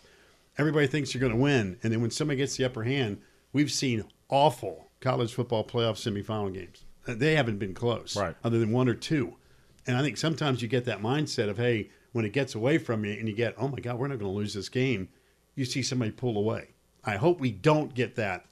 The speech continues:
Speaker 1: Saturday night in game one or two.
Speaker 2: One thing about the Blue Devils to keep in mind, it's, uh, one of the best shooting teams to move into the Final Four, uh, since two thousand. Uh, Duke at fifty-three point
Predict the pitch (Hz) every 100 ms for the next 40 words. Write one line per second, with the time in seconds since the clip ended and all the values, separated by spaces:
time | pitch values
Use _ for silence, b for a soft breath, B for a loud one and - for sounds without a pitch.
0 | - - 113 101 95 98 87 110 92 104
1 | 101 92 104 104 120 120 - - - _
2 | 110 151 165 143 131 127 123 95 131 120
3 | 110 98 - 127 117 104 98 98 90 85
4 | 82 - 110 107 - - - 95 98 92
5 | 87 85 78 98 127 131 104 76 127 143
6 | 151 - - - - - 156 160 160 156
7 | - 135 107 71 67 - - - 87 110
8 | 120 120 113 104 98 107 104 101 87 104
9 | 95 82 71 b b b b 87 87 85
10 | - 110 - - 110 - 90 82 65 65
11 | - - 90 87 87 82 127 127 104 -
12 | - 165 - - 139 - 131 135 127 120
13 | 123 117 113